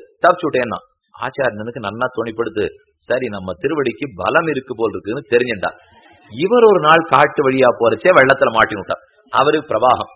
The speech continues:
இந்த பிரவாகத்துல அடிச்சுன்னு போறச்சே அவர் என்ன சொல்லியிருக்கணும்? "தன் திருவடிகளே சரணம்" அப்படின்னு விட்டார். இவர் திருவடிகளே சரணம் தானே அவன் சொன்னான்.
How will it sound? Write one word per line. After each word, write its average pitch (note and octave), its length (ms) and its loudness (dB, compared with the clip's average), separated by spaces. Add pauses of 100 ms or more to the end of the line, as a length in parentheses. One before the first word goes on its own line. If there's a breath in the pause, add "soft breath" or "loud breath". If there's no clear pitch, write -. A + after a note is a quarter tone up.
(140)
இந்த - 180 -14
பிரவாகத்துல E3 560 2
அடிச்சுன்னு B2+ 320 -4
போறச்சே B2 260 0
அவர் A#2+ 180 6
என்ன A#2+ 200 0
சொல்லியிருக்கணும்? B2 580 0 (380 loud breath)
"தன் F#3+ 260 4
திருவடிகளே F3+ 640 2 (120)
சரணம்" G2 500 -4 (380)
அப்படின்னு D3+ 360 2
விட்டார். D#3 220 0 (400)
இவர் F3 340 2
திருவடிகளே F3 480 2
சரணம் D3 380 2
தானே D#3 120 2
அவன் C3 260 0
சொன்னான். A2+ 240 -4